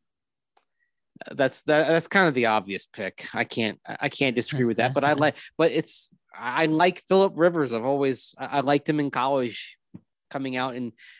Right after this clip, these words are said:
Speaker 1: in oh four when he was, uh, going from N C State. And I remember actually being on the, on the flight to Atlanta, uh,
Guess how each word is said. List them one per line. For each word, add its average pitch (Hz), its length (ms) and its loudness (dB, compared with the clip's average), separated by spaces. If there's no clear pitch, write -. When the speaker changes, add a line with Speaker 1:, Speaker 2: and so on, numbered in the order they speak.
Speaker 1:
in 131 160 -2
oh 131 140 6
four 127 400 4
when 110 160 0
he 110 80 -2
was, 104 180 -6
uh, 110 220 0
going 120 240 -4
from 120 180 -4
N 120 120 0
C 120 180 -4
State. 120 420 0
And 98 200 -12
I - 40 0
remember 131 340 4
actually 127 260 2
being 131 260 4
on 123 160 4
the, 110 220 2
on 127 160 0
the 113 60 -2
flight 147 580 0
to 135 220 -2
Atlanta, 123 840 -4
uh, 107 340 -2